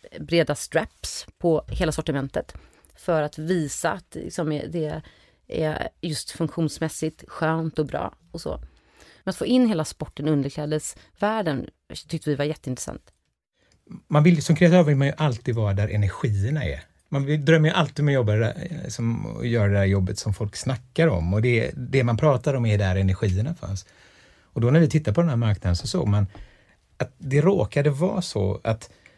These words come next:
Speaker 2: tre riktigt stora globala supertrender hade sin skärningspunkt här. Det var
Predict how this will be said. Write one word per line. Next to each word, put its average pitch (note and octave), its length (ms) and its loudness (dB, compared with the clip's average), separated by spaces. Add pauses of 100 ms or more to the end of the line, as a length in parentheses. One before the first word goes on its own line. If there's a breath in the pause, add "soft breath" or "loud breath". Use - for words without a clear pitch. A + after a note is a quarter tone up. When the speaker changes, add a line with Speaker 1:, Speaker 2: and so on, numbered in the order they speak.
(280 soft breath)
Speaker 2:
tre B2 380 4 (100)
riktigt D#3+ 480 -2
stora A#2 420 -2
globala A2 800 -2 (260)
supertrender A2 1200 0 (320)
hade C#3+ 260 0
sin B2 140 -2
skärningspunkt F#3 800 0
här. G2 220 2
Det A2 140 -2
var G#2+ 180 4